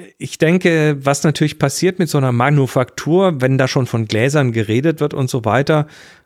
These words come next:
ähm, dass man damit auch so ein bisschen, äh, Transparenz demonstriert, die dann vielleicht auch der Gerüchtelage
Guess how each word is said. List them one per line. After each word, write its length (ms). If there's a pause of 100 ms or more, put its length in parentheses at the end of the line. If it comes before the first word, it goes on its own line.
(140)
ähm, 360
dass 200
man 120
damit 300
auch 120
so 120
ein 60
bisschen, 440
äh, 420
Transparenz 960 (760)
demonstriert, 1200
die 120
dann 240
vielleicht 400
auch 160
der 140
Gerüchtelage 920